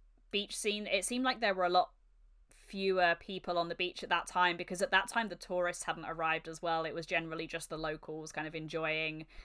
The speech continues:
maybe, like, the last quiet Saturday or Sunday on the beach before the, uh,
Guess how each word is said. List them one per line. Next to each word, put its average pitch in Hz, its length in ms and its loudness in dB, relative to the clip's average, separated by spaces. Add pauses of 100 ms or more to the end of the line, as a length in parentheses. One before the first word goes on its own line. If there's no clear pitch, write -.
(120)
maybe, 156 320 -4
like, 156 220 -2
the 165 100 2
last 156 400 0
quiet 151 460 0
Saturday 156 460 0
or 151 120 -2
Sunday 156 400 -4
on 151 120 -4
the 156 60 -8
beach - 380 -8
before 151 540 -2 (400)
the, 165 240 -2
uh, 147 440 2